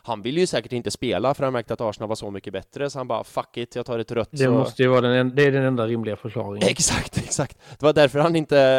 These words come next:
Speaker 1: ens försökte i andra halvlek sen. Han bara, "Nej, jag försökte bli utvisad, det gick inte. Jag får bara ge fan i
Speaker 2: Gick
Speaker 1: att
Speaker 2: inte.
Speaker 1: spela då."
Speaker 2: Ja, han vill ha en utekväll i London.
Speaker 1: Mm.
Speaker 2: Så snabbt
Speaker 1: <laughs> Exakt,
Speaker 2: som möjligt.
Speaker 1: precis.
Speaker 2: <laughs> Det är det han ville.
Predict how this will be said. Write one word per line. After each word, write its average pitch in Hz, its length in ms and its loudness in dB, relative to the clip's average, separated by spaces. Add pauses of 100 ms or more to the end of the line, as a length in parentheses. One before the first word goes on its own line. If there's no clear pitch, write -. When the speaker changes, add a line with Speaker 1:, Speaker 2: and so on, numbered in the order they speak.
(120)
Speaker 1:
ens 131 220 -6
försökte 120 360 -2
i - 20 -2
andra 117 220 -4
halvlek 113 300 -4
sen. 98 160 -8
Han 113 80 -12
bara, 143 140 -2
"Nej, 139 280 -4
jag 147 80 -6
försökte 156 260 -10
bli 151 100 -6
utvisad, - 420 -6
det 185 60 -8
gick - 220 -16
inte. 127 240 -6 (220)
Jag - 180 -8
får 196 100 -4
bara 185 140 0
ge 156 120 -2
fan 160 160 -4
i - 40 -2
Speaker 2:
Gick 139 60 -4
Speaker 1:
att 139 120 -4
Speaker 2:
inte. - 20 -8 (100)
Speaker 1:
spela 123 200 -8
då." 113 100 -18 (1080)
Speaker 2:
Ja, 151 200 -6
han 151 100 0
vill 113 140 0
ha 120 60 4
en 135 80 4
utekväll 156 380 0
i 156 60 6
London. 107 280 -2 (100)
Speaker 1:
Mm. 208 200 -10
Speaker 2:
Så - 40 -14 (720)
snabbt 165 140 -2
Speaker 1:
<laughs> - 60 -
Exakt, 147 320 0
Speaker 2:
som 143 100 -2
möjligt. 143 240 0
Speaker 1:
precis. - 300 -14 (580)
Speaker 2:
<laughs> - 0 - (1300)
Det 113 40 -8
är - 20 -4
det 117 80 -2
han 117 120 -6
ville. 120 200 -8